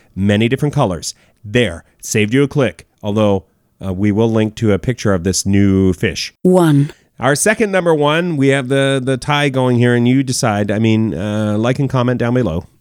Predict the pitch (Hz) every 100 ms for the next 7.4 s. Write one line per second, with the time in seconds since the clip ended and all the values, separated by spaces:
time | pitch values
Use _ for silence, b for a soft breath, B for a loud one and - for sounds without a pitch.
0 | 95 101 87 80 95 107 - 113 110 110
1 | 107 107 - 139 120 92 92 90 87 87
2 | 98 B B B _ 156 151 151 - 135
3 | 240 - 214 190 156 156 185 185 202 247
4 | 196 - 233 202 196 160 - 214 185 -
5 | 202 185 175 214 214 202 165 165 180 180
6 | 147 202 190 - 185 220 - _ - 285
7 | 294 196 -